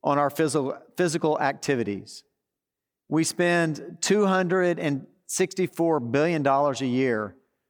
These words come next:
on physical activity-related things. And within each segment underneath that, we have the record in each of these. So, like, just thinking about some of these different things, we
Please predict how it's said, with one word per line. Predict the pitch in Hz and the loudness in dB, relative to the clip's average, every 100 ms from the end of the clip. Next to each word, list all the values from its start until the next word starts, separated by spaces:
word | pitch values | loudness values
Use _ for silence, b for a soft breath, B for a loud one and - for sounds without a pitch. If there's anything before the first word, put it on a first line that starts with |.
| _ | _
on | 135 131 131 123 | -2 0 0 -2
physical | 156 156 131 147 | -2 -2 0 0
activity-related | 139 - 143 127 120 113 110 101 | 0 -2 -2 0 0 0 -2 -4
things. | 113 110 107 | -6 -6 -4
And | 151 | -2
within | 139 143 170 | 0 0 -2
each | 214 208 214 | 0 -2 -2
segment | - 208 196 165 156 147 | -2 0 0 0 -4 -2
underneath | 156 156 139 151 190 - | -2 0 0 0 -2 0
that, | 120 113 - _ _ _ _ _ _ _ _ _ _ _ | 0 0 -4 _ _ _ _ _ _ _ _ _ _ _
we | 143 160 | 0 2
have | 160 147 | 2 2
the | |
record | 143 156 156 151 | 2 0 0 -2
in | 135 139 | 0 -2
each | 165 156 131 | -2 -2 -2
of | 104 | -2
these. | 101 98 | -4 -4
So, | - | -4
like, | 131 147 139 147 | -2 0 0 0
just | 143 - | -6 -2
thinking | 175 165 151 | -2 0 0
about | 151 147 | 0 0
some | 156 151 | -2 0
of | |
these | 139 | -2
different | 139 143 131 | -2 -2 -2
things, | 127 127 110 127 | -2 0 -2 0
we | 147 156 | 0 0